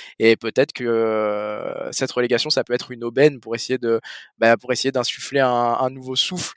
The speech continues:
euh, à cette équipe-là, et je suis pas sûr que, que Sean Dyche, hors cette mission, euh, vraiment, euh, sauvetage,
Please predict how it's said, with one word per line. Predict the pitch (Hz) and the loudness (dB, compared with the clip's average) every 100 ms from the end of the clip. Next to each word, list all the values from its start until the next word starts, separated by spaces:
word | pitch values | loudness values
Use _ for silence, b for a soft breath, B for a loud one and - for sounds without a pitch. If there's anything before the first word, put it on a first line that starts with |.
| B B B | B B B
euh, | 120 120 | 4 6
à | 117 | 6
cette | - 131 | 4 -4
équipe-là, | 120 - 120 135 160 | -6 -14 0 4 4
et | |
je | - | 4
suis | |
pas | - 123 | -2 -2
sûr | 165 - | -2 -4
que, | 139 135 127 127 | -4 -2 -2 -4
que | 127 | -4
Sean | - 131 | -6 -6
Dyche, | 131 151 170 - B B - | 4 4 4 -2 B B 10
hors | 202 202 - - | 12 12 8 0
cette | 143 - | 0 0
mission, | 156 143 - 165 156 | -4 -2 0 0 2
euh, | 127 | 2
vraiment, | 120 127 131 139 139 | 4 2 4 2 4
euh, | 127 | 4
sauvetage, | 120 - 139 - 170 190 143 | 2 0 -2 4 6 6 4